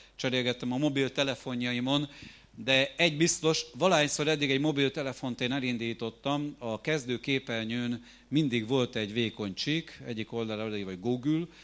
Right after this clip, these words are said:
és az a vékony csíkba be lehetett írni bármit, hogy keresek valamit. Tudjátok, ez a kereső része. Minden mobil, amit elindítotok, azon ott lesz ez a keresés sor, a Google kereső sor, nem tudom, láttátok, ez egy widget,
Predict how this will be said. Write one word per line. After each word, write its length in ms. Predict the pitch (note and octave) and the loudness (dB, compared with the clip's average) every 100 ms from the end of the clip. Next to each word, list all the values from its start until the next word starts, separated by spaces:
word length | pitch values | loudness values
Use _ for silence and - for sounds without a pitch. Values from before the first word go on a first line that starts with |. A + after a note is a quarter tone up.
| - - | -20 -8
és 160 | A2+ | -4
az 120 | A#2+ | -4
a 60 | A#2+ | -2
vékony 300 | D3+ D3+ A#2+ | -2 -2 -4
csíkba 280 | - C#3 B2 | -4 -4 -2
be 120 | C3+ | 0
lehetett 400 | B2 A2 A2+ G#2 | 0 -2 -6 -4
írni 240 | C3 A#2+ | -2 -2
bármit, 500 | A2 B2 A2+ G#2 B2 | -2 -2 -2 -2 -6
hogy 160 | - A#2+ | -6 -8
keresek 480 | C3+ G#2+ F2+ G2 - | -6 -4 -4 -6 -6
valamit. 380 | G2 E2+ D#2+ - | -6 -6 -8 -8
Tudjátok, 440 | B2 G#2+ G#2 A2+ | -6 -4 -4 -4
ez 120 | A#2 | -4
a 80 | G#2+ | -4
kereső 560 | A#2+ G2+ F#2+ - F2+ E2 - - - - | -4 -4 -2 -4 -4 -8 -14 -20 -20 -16
része. 600 | - A2 B2 A2+ - G2 G#2 F#3+ | -4 0 2 2 -2 -6 -6 0
Minden 240 | G3+ D#3+ | 4 6
mobil, 300 | F3 D#3 E3 | 6 6 6
amit 240 | D3+ C#3 | 4 0
elindítotok, 800 | E3+ D3+ C3 C3+ C3 C3+ F3+ F3 | 2 4 4 4 2 0 0 0
azon 200 | D#3+ F3 | 2 4
ott 140 | F3 E3 | 4 0
lesz 160 | B2 | -4
ez 80 | B2+ | -4
a 100 | B2+ | 2
keresés 520 | D3 B2 G#2 A#2 A2+ | 6 6 4 2 2
sor, 600 | - - - - F#2+ D#2+ - | 2 2 2 2 0 -4 -6
a 100 | B2+ | -2
Google 300 | C3+ A#2+ A#2 | 0 2 2
kereső 420 | B2+ G2+ F#2+ G#2+ | 2 2 0 -4
sor, 200 | G#2 G#2 | -4 -4
nem 180 | G2 A2 | -4 -6
tudom, 180 | A2+ A2 | -6 -6
láttátok, 460 | A2 - G2 C3+ | -6 -6 -10 -8
ez 100 | E3 | -6
egy 140 | C#3+ B2+ | -4 -2
widget, 440 | A2+ F#2 F2 - | -2 -4 -8 -12